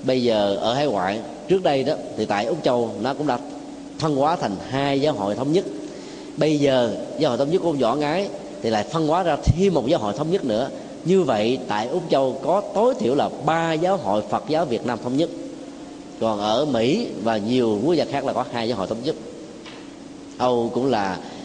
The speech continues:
cái số phận cộng nghiệp của, um, những người con Phật Việt Nam, cho nên dẫn đến rất nhiều cái biến cố mà làm cho chúng ta thay vì đầu tư vào vấn đề hoằng pháp, giáo dục, văn hóa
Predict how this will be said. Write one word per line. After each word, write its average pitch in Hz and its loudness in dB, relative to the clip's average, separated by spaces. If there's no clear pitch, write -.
cái 139 0
số 196 2
phận 110 -2
cộng 151 2
nghiệp 135 4
của, 104 2
um, 107 -2
những 120 2
người 123 4
con 110 -2
Phật 98 -4
Việt - -4
Nam, 113 -2
cho 120 2
nên 117 0
dẫn 110 0
đến 160 2
rất 214 -2
nhiều 110 2
cái 123 2
biến 143 2
cố 139 2
mà 120 0
làm 98 0
cho 110 0
chúng 120 -4
ta 113 -2
thay 165 0
vì 151 4
đầu 127 2
tư 175 6
vào 123 2
vấn 170 -2
đề 120 4
hoằng 117 0
pháp, 220 0
giáo 208 4
dục, 127 4
văn 156 2
hóa 185 2